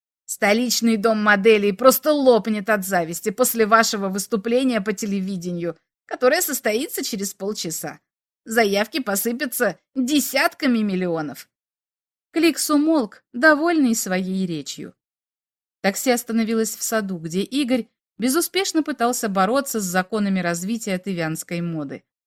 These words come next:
Он вылез из экипажа и молча направился к выходу.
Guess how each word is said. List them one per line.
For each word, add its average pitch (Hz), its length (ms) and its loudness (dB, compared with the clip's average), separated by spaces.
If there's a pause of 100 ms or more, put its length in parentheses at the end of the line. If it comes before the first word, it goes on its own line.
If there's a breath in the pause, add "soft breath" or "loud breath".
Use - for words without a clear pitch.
(400)
Он 277 180 6
вылез 311 300 2
из 269 100 -2
экипажа 254 680 -2 (220)
и 220 120 2
молча 302 400 4
направился 208 640 0
к 190 100 -16
выходу. 160 500 -10